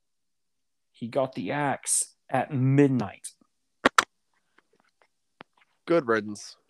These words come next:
Speaker 1: Good riddance indeed. The Jaguars are twelve and two. The Jets are three and eleven. I got the Jets. I like their performance last week. I think Zach Wilson is doing the best he can, but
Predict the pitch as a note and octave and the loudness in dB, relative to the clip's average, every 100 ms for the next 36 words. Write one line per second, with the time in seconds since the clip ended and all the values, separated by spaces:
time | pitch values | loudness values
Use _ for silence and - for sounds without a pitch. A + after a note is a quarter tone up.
0 | _ _ - _ _ D#3 E3 E3 E3 D3 | _ _ -20 _ _ 8 10 8 2 0
1 | C#3 D3+ C#3 C3+ B2 A#2 A#2+ A#2 A2 A#2+ | 4 4 2 0 -2 0 -2 -2 -4 -4
2 | B2+ C3+ C3+ C3 B2 A#2 - - C3+ B2+ | -2 4 8 8 6 -2 -2 6 6 6
3 | B2+ A2+ C3+ A2+ A2 B2+ B2 - A2+ - | 0 -2 -2 -4 -2 0 0 -2 -6 0
4 | B2+ A#2+ B2+ B2+ A2+ A2+ A#2 A#2+ A2+ - | 2 6 8 8 6 4 4 2 0 -6
5 | - - F3 F3 F#3+ F#3 C#3 A#2 A#2 - | -20 2 4 6 4 4 -2 0 0 2
6 | C#3+ D3+ D3 C#3 B2+ A#2 B2+ A#2 A#2+ - | 4 4 4 2 0 2 2 2 -2 -2
7 | A#2+ A#2 - B2 B2 B2 C#3 B2+ C3 B2+ | 0 0 0 0 2 0 0 2 2 2
8 | B2+ B2 A#2 A#2+ A2+ A2 - - - - | 0 0 0 -2 -4 -6 -18 -20 -6 4
9 | C#3 A#2 B2 D#3 C3 A#2 C3+ C3 - B2+ | 4 6 6 6 6 6 4 4 -2 -4
10 | - C#3+ C#3+ F3 F#3 F3+ D3 C3+ B2 - | -4 0 2 2 0 -4 0 4 4 2